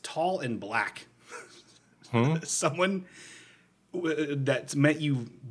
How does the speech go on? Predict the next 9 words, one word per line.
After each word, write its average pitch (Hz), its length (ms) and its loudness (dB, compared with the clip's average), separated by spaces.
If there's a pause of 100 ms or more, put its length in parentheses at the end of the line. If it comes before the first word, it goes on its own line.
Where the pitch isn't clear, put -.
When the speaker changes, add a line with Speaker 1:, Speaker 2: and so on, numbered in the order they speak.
(220)
Speaker 1:
briefly. 135 640 0 (440)
Speaker 2:
Mm-hmm. 95 240 -4 (480)
Speaker 1:
We 139 80 -8
were 120 80 -4
talking 139 320 0
about 113 260 4
Speaker 2:
Who? 101 180 6 (420)
Speaker 1:
uh, - 60 -12 (140)
Reaver. 123 580 -2